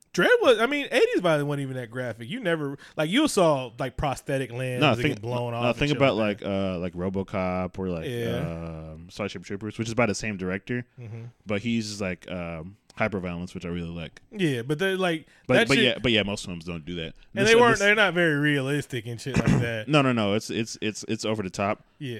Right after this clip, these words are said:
Speaker 2: Um, but I think, uh, David Ayer is good at that. If you look at his other films too.
Speaker 1: Mm-hmm.
Speaker 2: Um, even, like,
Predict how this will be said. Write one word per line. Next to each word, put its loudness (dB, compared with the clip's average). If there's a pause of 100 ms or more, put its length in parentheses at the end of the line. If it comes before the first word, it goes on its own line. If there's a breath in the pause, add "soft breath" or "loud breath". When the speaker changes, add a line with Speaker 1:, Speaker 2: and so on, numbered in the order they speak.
Speaker 2:
Um, 0
but 2
I 4
think, -4 (460)
uh, -4
David 2
Ayer 2
is -4
good -4
at -4
that. -2
If -10
you -8
look -6
at -8
his -6
other -4
films -12
too. -6 (280)
Speaker 1:
Mm-hmm. -16
Speaker 2:
Um, -8 (600)
even, -4
like, -4